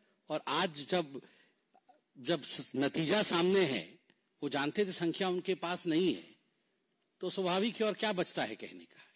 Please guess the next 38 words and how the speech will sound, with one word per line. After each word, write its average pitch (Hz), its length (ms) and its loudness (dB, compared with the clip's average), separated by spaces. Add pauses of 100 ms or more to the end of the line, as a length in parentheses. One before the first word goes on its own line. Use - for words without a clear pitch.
यही 135 180 2
कहेंगे। 196 480 0 (460)
मगर 196 220 4
मैं 196 160 4
आज, 190 300 4
अ, 139 440 2 (800)
धन्यवाद 170 420 4
देना 196 280 6
चाहूंगा 196 640 2 (280)
उन 160 160 -2
तमाम 190 540 2
सांसदों 160 580 0
का, - 340 -10 (260)
चाहे 156 180 2
वो 175 120 4
किसी 190 400 0
भी 208 140 2
दल 156 200 2
से 123 180 -2
हो, - 240 -10 (460)
चाहे 147 160 0
वो 160 100 0
समाज 143 320 0
पार्टी, 139 320 -2 (100)
वादी 135 220 -2
पार्टी 143 320 -2
के 180 160 -2
हों, 185 220 -4 (380)
चाहे 143 180 2
वो 151 120 4
टीएमसी 139 560 0
के 185 160 2
हों, 190 280 0
चाहे 131 280 -2
वो 143 120 2
डीएमके 127 560 2
के 196 180 2
हों, 110 380 -4